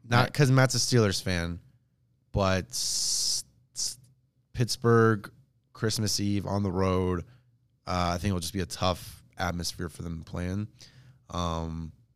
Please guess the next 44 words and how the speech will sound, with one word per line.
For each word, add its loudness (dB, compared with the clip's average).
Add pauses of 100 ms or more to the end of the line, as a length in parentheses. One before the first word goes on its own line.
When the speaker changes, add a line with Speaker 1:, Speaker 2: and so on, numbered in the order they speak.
(120)
Speaker 1:
they 0
sh-, -4 (240)
on 2
better 8
paper, 4
they 4
are 4
miles 0 (680)
better 2
than 0
the 0
Steelers, 0
I 2
think. -4 (420)
Um, -2
but -2 (340)
with -12
how 2
good 0
that 2
Steelers -2
defense -4
is, 0
I 0
think -6
they're -6
just -6
gonna -4
give -4
'em -8
some -10
problems. -4
And -4 (420)
each 0
team 2
kinda 4
has 2
that 2
game -2
each -4
year 2
where 2
they 0
lose 0